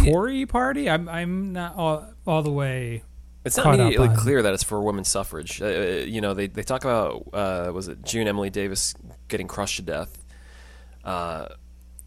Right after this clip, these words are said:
Speaker 2: but they don't really delve too much into the politics. There's a lot of throwing
Speaker 1: It is,
Speaker 2: around of
Speaker 1: it is so surface level.
Speaker 2: Oh,
Speaker 1: And it's
Speaker 2: yeah.
Speaker 1: just a guy on a, on a,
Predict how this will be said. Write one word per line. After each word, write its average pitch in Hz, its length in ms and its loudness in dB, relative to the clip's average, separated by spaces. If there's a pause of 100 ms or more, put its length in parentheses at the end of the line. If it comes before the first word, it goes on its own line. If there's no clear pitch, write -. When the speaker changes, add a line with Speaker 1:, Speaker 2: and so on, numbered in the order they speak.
(480)
Speaker 2:
but 117 240 -2
they 113 240 -4
don't - 280 -2
really 147 180 0
delve 104 360 -2
too 113 320 -2
much 98 220 -4
into 95 80 -6
the 90 80 -4
politics. 92 400 -4
There's 98 180 -6
a 110 40 -4
lot 110 200 2
of 95 80 -4
throwing 104 220 2
Speaker 1:
It 160 60 4
is, 135 40 4
Speaker 2:
around 101 200 2
of 87 100 -2
Speaker 1:
it 180 120 4
is 135 180 2
so 170 240 6
surface 151 520 4
level. 120 440 2
Speaker 2:
Oh, 143 80 2
Speaker 1:
And 143 80 4
it's - 80 -2
Speaker 2:
yeah. 156 60 -2
Speaker 1:
just 147 280 0 (640)
a 160 60 2
guy 151 440 4
on 147 200 4
a, 139 180 4
on 139 220 6
a, 127 280 6